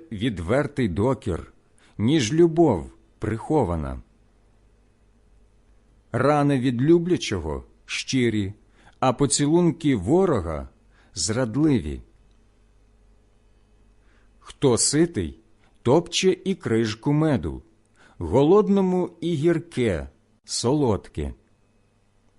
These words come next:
Як пташка, що гніздо кидає,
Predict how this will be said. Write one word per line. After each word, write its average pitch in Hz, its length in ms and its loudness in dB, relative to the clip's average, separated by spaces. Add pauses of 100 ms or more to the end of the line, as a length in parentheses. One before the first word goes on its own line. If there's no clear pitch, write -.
(1700)
Як 139 320 0
пташка, 92 800 -2
що - 280 -2
гніздо 120 460 0
кидає, 110 580 -2